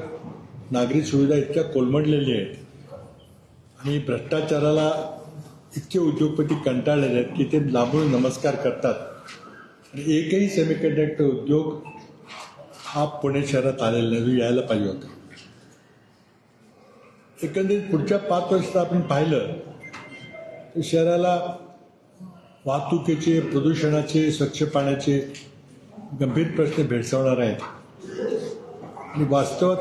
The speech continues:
खरोखरीच इथले उद्योग, इथल्या कंपन्या या जर इथल्या इन्स-, इन्फ्रास्ट्रक्चर, अपुरं इन्फ्रास्ट्रक्चरमुळे जर बाहेर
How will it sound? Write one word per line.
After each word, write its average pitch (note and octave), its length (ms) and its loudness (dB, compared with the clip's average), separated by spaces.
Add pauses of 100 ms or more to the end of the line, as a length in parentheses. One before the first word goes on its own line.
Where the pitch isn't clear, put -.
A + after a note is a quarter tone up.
खरोखरीच E3 600 0 (800)
इथले E3 220 2
उद्योग, D#3+ 760 2 (500)
इथल्या - 280 -2
कंपन्या D3+ 720 0 (1300)
या C#3+ 80 0
जर D#3 200 2 (1040)
इथल्या - 480 0
इन्स-, - 600 -2
इन्फ्रास्ट्रक्चर, D#3+ 640 2
अपुरं E3 320 2
इन्फ्रास्ट्रक्चरमुळे C#3+ 1120 2
जर C#3+ 120 2
बाहेर C3 280 0